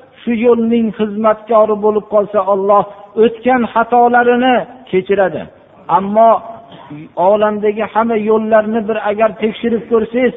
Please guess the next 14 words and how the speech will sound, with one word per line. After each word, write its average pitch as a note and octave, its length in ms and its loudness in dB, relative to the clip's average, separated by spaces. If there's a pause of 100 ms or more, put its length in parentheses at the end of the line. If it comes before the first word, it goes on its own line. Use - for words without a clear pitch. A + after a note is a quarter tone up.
(920)
biror B3+ 400 2
bir B3+ 200 0
xato C4 440 0
qilib C4 280 -2
qo'ygan B3+ 420 0
bo'lsangiz, B3+ 580 0 (680)
yoyinki B3+ 720 0 (320)
xato B3 460 0
qilmasangiz C4 680 -2
ham C4+ 300 2 (2250)
odamlarni C4 680 2
haqiqat C#4+ 720 0
yo'liga C#4+ 440 2
chaqirib, B3+ 560 2